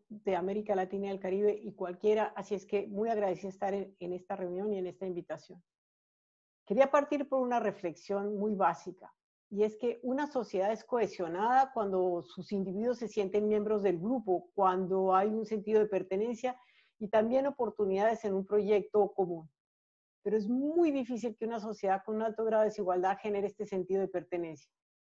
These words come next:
mucho más cuando esta desigualdad es percibida como desigualdad de oportunidades y frena de facto la movilidad social. A pesar de recientes avances,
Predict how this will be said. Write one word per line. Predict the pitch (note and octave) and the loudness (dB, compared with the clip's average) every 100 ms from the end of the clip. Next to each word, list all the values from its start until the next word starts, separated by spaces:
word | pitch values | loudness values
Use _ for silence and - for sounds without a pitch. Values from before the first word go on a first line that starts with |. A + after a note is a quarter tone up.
| _ - | _ -6
mucho | G#3+ C4 D4 D4 D4 | 0 2 2 0 -2
más | A#3+ B3 C4+ - _ | 0 0 -2 -8 _
cuando | G#3+ G3 G3 | -2 0 0
esta | G3 - A#3+ | -4 -4 -4
desigualdad | G#3 G3+ F3 E3+ F#3 | -4 -4 -2 -2 -2
es | G3+ | -6
percibida | - A3+ - F#3+ G3 G#3+ | -8 -14 -8 -4 0 0
como | G#3+ G3 F#3 | -2 -6 -4
desigualdad | F#3 F3+ F3 F#3 | -4 -2 0 2
de | A3+ | 2
oportunidades | A3 G#3 F#3 F3 F3+ G#3+ A#3 _ _ _ _ - | 0 -4 -2 -2 0 -2 -4 _ _ _ _ -12
y | G#3 | -10
frena | - A#3+ A#3+ C4 | -6 -4 0 2
de | B3 | 0
facto | - B3+ A#3+ - A#3 C#4 - | 0 2 2 0 -10 -10 -10
la | F#3+ F#3 | -6 -2
movilidad | F#3 F#3 F3+ F3+ | 0 2 2 0
social. | F3 G3+ - - C#3+ - _ _ _ _ _ _ _ _ _ _ _ _ _ _ _ | -2 -8 -8 -8 -8 -12 _ _ _ _ _ _ _ _ _ _ _ _ _ _ _
A | A3 A3 | -2 0
pesar | G#3+ B3+ C4+ | 0 0 2
de | D#4+ | 2
recientes | D4 - A3 A#3 B3 | 0 -2 -4 -2 0
avances, | A3 G#3+ G#3+ C4+ | 0 0 -4 -10